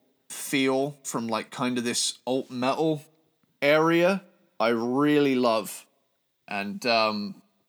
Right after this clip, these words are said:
you know, again, I, I use the word metal very generous, generously in this context.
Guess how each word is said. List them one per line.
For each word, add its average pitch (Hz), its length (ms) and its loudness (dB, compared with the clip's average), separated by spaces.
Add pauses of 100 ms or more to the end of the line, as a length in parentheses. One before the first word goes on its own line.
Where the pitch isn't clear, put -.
(160)
you 160 100 0
know, 156 60 4
again, 151 500 0
I, 131 220 0
I 131 80 2
use 147 340 0
the 156 100 -2
word 131 420 0 (580)
metal 131 420 0
very 127 300 0
generous, 127 720 -2
generously 123 760 -2
in 110 120 -4
this 117 200 -2
context. - 800 -4